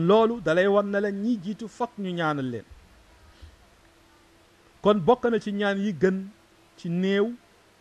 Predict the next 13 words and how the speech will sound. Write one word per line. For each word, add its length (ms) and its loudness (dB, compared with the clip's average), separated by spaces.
nga 200 -2
ñaanal 480 4
leen, 260 -4
"Allahumma 400 0
ighfir 280 -6
lahu 380 -6
warhamhu", 520 -8
Yàlla, 300 -4
Yàlla 220 -4
nga 120 -10
ko 120 -12
yërëm 400 -6
te 80 -10